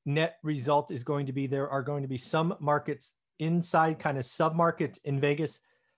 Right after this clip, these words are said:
that continue to do extremely well. There will be some markets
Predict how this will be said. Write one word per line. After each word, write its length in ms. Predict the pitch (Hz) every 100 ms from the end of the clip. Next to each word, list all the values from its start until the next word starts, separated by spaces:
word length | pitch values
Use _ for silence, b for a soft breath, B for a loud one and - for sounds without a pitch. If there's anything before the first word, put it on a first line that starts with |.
| _
that 180 | 147 147
continue 560 | 147 127 - 165 170 147
to 80 |
do 340 | 127 143 139 - _
extremely 600 | 135 - - 139 165 175
well. 340 | 170 170 202 - _ _ _ _ _ _ _ _
There 140 | - 151
will 140 | 151
be 140 | 139 135
some 360 | - 156 160
markets 540 | - 151 151 151 -